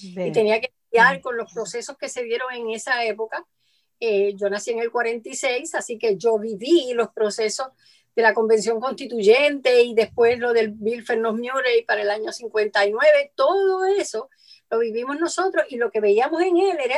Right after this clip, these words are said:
Speaker 1: esa discusión, la discusión
Speaker 2: Claro.
Speaker 1: del derecho, la discusión de, de cómo se hacen las leyes, de,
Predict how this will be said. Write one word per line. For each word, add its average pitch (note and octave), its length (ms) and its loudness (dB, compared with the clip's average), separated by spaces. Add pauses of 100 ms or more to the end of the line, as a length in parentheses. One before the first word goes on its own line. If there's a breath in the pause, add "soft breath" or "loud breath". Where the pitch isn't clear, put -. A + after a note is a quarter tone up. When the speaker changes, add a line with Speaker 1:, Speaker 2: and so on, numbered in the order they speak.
(120)
Speaker 1:
esa D#4+ 260 -4
discusión, G#3 680 -6
la G3 100 -6
discusión G3 460 -4
Speaker 2:
Claro. B3+ 160 -4
Speaker 1:
del G#3+ 140 -2
derecho, C#4+ 300 0
la A#3 160 -2
discusión A3+ 560 -6
de, G#3 140 0 (400 loud breath)
de G#3 80 2
cómo A#3 180 0
se A#3 120 -2
hacen A3 240 0
las F3+ 160 0
leyes, C4+ 500 0
de, G#3 180 4